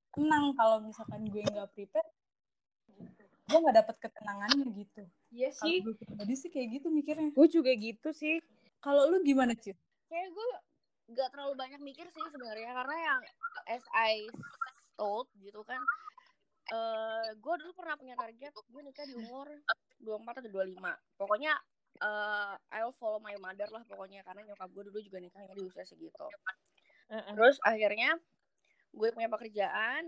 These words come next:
Speaker 3: ya kan? Terus gue udah, ya lumayan lah istilahnya sudah stabil, karena memang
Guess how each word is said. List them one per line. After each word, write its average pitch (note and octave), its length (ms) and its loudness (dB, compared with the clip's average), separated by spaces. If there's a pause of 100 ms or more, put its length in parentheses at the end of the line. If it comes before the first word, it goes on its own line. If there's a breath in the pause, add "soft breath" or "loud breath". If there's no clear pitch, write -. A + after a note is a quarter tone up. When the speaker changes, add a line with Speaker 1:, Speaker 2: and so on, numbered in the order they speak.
(240)
Speaker 3:
ya G3+ 100 -10
kan? A#3+ 480 -8
Terus G#3+ 300 -18
gue G#3 160 -6
udah, G3+ 400 -2
ya G3+ 160 -4
lumayan G#3 480 -6
lah B3 100 0
istilahnya G#3 540 -14
sudah G#3 180 -10
stabil, G#3+ 600 -6 (160)
karena G3+ 260 -10
memang G3+ 460 -2